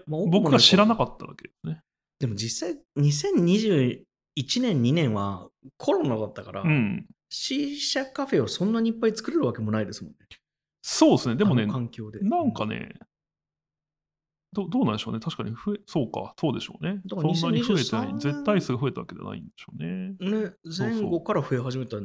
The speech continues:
Speaker 1: 気がするな。
Speaker 2: 多分だからその、麻雀やらない人が始めた時に、
Speaker 1: うん。
Speaker 2: こんなに世の中に雀荘があるんだ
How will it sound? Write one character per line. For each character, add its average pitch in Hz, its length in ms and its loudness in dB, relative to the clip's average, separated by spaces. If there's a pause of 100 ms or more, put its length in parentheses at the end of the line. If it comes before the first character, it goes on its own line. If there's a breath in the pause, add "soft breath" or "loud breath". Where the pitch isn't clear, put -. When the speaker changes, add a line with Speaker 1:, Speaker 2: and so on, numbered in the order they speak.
(140)
Speaker 1:
気 - 140 -14
が 110 140 -12
す - 120 -6
る 98 120 -16
な。 104 120 -18 (240)
Speaker 2:
多 202 80 4
分 131 120 4
だ 123 80 2
か - 80 -6
ら 98 100 -10
そ - 120 -16
の、 - 180 -14 (1300)
麻 185 260 4
雀 208 160 4
や 196 80 2
ら 196 80 4
な 196 120 2
い 190 40 4
人 180 320 -2 (320)
が 139 140 0
始 131 240 2
め 160 100 4
た 160 100 2
時 151 180 -4
に、 110 240 -6 (180)
Speaker 1:
う 135 60 -2
ん。 - 40 2
Speaker 2:
こ 180 60 6
ん 196 60 6
な 208 80 6
に 196 260 2
世 135 120 2
の 170 60 4
中 156 140 0
に 107 160 -2
雀 123 220 4
荘 135 160 2
が 120 100 2
あ 123 40 0
る 117 100 -2
ん - 60 -8
だ - 100 -16